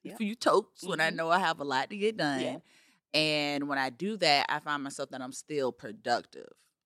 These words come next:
Speaker 1: I'm not, like, slumped over trying to find something, you know, just
Speaker 2: Right.
Speaker 1: being unproductive. Um, what else? What else? What else? And I don't desire it the same way.
Speaker 2: What do
Speaker 1: I
Speaker 2: you use it
Speaker 1: just
Speaker 2: for? Like, to get creative or?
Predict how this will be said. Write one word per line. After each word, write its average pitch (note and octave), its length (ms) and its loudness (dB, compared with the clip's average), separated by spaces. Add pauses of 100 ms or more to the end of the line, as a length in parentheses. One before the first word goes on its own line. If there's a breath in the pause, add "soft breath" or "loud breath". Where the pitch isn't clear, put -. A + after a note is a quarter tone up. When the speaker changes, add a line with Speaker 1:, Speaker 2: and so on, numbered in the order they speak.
Speaker 1:
I'm C3 180 4
not, C3 260 0
like, A#2 400 0
slumped C3+ 440 -6
over B2 260 -4
trying B2 300 -4
to A2+ 240 -12
find A#2+ 400 0
something, C3 340 -8
you E3+ 140 -6
know, B2+ 180 2
just D3 200 0
Speaker 2:
Right. C3+ 100 2
Speaker 1:
being C#3+ 340 -2
unproductive. A#2+ 1000 -4 (680)
Um, B2 800 4 (720)
what E3 180 2
else? G2 300 2
What B2+ 100 -14
else? G#2+ 260 -8
What D#2+ 120 -10
else? C#2 340 -8
And F#3+ 180 -6
I C4 120 0
don't D#4 320 2 (200)
desire F#3+ 640 0
it G3+ 120 -2
the E3 60 -8
same C#3+ 400 -4
way. F2 460 -8 (1080)
Speaker 2:
What F#3+ 80 4
do G#3+ 60 8
Speaker 1:
I A3+ 40 8
Speaker 2:
you C4 160 8
use B3 100 8
it G#3 60 0
Speaker 1:
just F#3 80 0
Speaker 2:
for? C3 200 0
Like, A#2+ 260 -6
to D3 120 -6
get D3 260 -6
creative D3 680 -6
or? - 180 -20